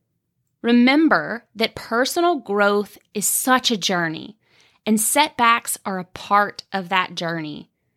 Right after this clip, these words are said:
Embrace the challenge, stay accountable, and never, ever give up on your dreams.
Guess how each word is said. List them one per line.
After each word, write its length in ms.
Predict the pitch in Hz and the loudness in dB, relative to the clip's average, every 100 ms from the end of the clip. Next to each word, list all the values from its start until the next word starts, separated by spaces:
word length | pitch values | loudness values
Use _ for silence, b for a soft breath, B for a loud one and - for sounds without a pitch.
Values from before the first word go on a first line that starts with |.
| _ _ _ | _ _ _
Embrace 760 | 202 190 196 202 226 294 330 - | -6 -4 -4 0 2 2 0 -6
the 140 | - 233 | -8 -6
challenge, 840 | 214 247 220 214 180 151 151 - _ _ _ | 0 2 4 2 -2 -6 -10 -14 _ _ _
stay 440 | - - 226 254 | -14 0 2 2
accountable, 880 | 311 269 262 262 247 208 160 - _ _ _ _ _ | -2 -4 -2 -2 -2 -4 -6 -10 _ _ _ _ _
and 260 | 226 220 226 | -8 -4 -2
never, 640 | 247 269 262 277 277 269 _ _ _ | 2 2 2 0 0 -4 _ _ _
ever 640 | - 269 302 233 196 165 - _ _ 175 | -2 2 2 2 2 2 -4 _ _ -12
give 240 | 202 185 - | -10 -10 -4
up 220 | 196 - | -4 -4
on 180 | - 190 | -8 -6
your 140 | 185 185 | -6 -8
dreams. 680 | 170 185 175 139 170 - | -10 -10 -10 -12 -16 -18